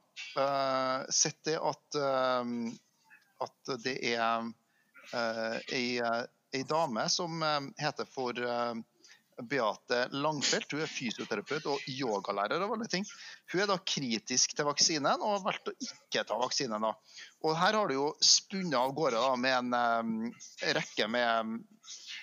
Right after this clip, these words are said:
innlegg i avisene. Og her sier jo blant annet at Anne Grenersen, hun, hun skriver i, eh, i, eh, Nettavisen at, eh,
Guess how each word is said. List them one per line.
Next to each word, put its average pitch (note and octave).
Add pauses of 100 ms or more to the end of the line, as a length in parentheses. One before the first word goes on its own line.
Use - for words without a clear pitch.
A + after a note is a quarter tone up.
(120)
innlegg B2+
i B2+
avisene. A2+ (440)
Og D3 (400)
her D#3+
sier D#3
jo C#3
blant D3
annet B2
at -
Anne C#3
Grenersen, B2
hun, D3+
hun D#3
skriver B2+
i, B2
eh, A#2
i, A#2
eh, A2
Nettavisen C3
at, D3
eh, B2+